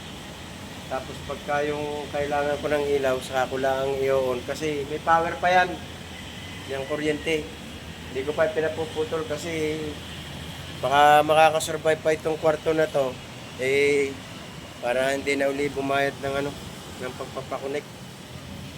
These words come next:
Saka ko na lang ipatatanggal yan pagka talagang hindi na makakasurvive itong yung kwarto na yan. Yan pa rin yung aircon.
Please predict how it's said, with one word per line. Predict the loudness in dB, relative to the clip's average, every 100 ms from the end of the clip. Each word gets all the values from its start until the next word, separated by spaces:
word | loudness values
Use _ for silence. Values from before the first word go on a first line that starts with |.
| -12 -12 -10 -6
Saka | 0 2
ko | 2 -2
na | 2
lang | 2 2
ipatatanggal | 0 0 2 4 4 2 2 0 2 2
yan | 2
pagka | 0 -2 -2 0
talagang | 0 0 0
hindi | 0 0 2
na | 2
makakasurvive | 2 2 2 2 -2 -6 -4 -4 -4
itong | -6 -2 -2 -2 -4 -4 -6 -8 -10 -12 -12 -12 -12 -12 -6
yung | -4 -2 -2 -2 -2 -2 -4 -6
kwarto | 2 2 2 2
na | 2
yan. | 2 -2 -10 -12 -12 -12 -12 -10 -12 -12 -14 -14 -14 -12 -8 -8 -6 -6 -4 -4 -6 -6 -4 -4 -4 -6 -8 _ _ _ 0
Yan |
pa | 4 8
rin | 10 12
yung | 12
aircon. | 10 6 8 10 10